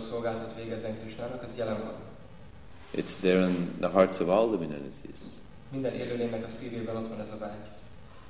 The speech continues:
Speaker 2: Nitya Siddha Krishna Prema Sajjikapano. It's in the hearts of all living entities.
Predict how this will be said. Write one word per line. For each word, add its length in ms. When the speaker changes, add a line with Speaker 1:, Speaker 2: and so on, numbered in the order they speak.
Speaker 2:
Nitya 400
Siddha 340
Krishna 400
Prema 240
Sajjikapano. 680
It's 200
in 60
the 100
hearts 300
of 100
all 200
living 220
entities. 460